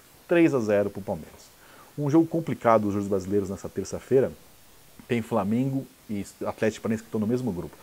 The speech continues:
O Flamengo, como golo-, goleou o São Lourenço na estreia, pode até empatar o jogo, eu acho que vai acontecer isso, joga pro empate no Chile, um a um com a Universidade Católica.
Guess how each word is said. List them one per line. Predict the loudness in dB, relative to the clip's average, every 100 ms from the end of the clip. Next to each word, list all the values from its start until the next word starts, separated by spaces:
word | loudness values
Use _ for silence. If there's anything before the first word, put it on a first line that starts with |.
| -20 -14 -10
O |
Flamengo, | 0 2 2 0
como | -2 0
golo-, | 2 4 4 0
goleou | -2 0 0
o | 0
São | -2
Lourenço | -4 -4 -6
na | -8
estreia, | -2 0 2
pode | 0 -2
até | -2 -4
empatar | -4 -6 -2
o | -2
jogo, | -2 0
eu | 0
acho | -2 -2
que |
vai | -6
acontecer | -4 -6 -6 -4
isso, | -4 -4
joga | -4 -4
pro | -6 -8
empate | -8 -6 -8 -8 -12 -14
no | -14
Chile, | -12 -10 -10 -10 -16 -20 -20 -14 -4
um | 0 2
a | 4
um | 2 0
com | -2 -6
a |
Universidade | -4 -6 -6 -6 -6
Católica. | -10 -10 -12 -12